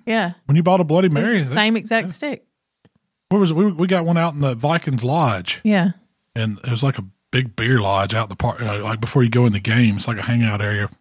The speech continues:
Speaker 2: and, uh, they were serving them in there with the meat stick in it.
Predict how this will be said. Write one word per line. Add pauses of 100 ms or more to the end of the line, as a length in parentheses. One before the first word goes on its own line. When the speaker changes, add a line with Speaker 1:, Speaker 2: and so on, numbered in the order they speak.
(100)
Speaker 2:
and,
uh,
they
were
serving
them
in
there
with
the
meat
stick
in
it.